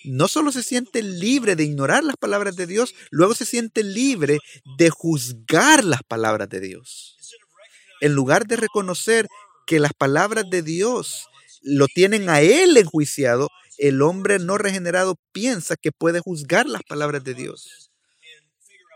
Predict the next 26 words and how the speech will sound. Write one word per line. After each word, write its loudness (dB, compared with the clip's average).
Déjame -2
ver 0
lo -2
que -4
la 0
Biblia -4
dice -6
y -6
voy -4
a 2
decidir -4
si -10
creo 0
en -10
ello -4
o -8
no, -16
si -8
creo 2
que -4
realmente -6
es -8
algo -6
justo -10
y -8
bueno. -14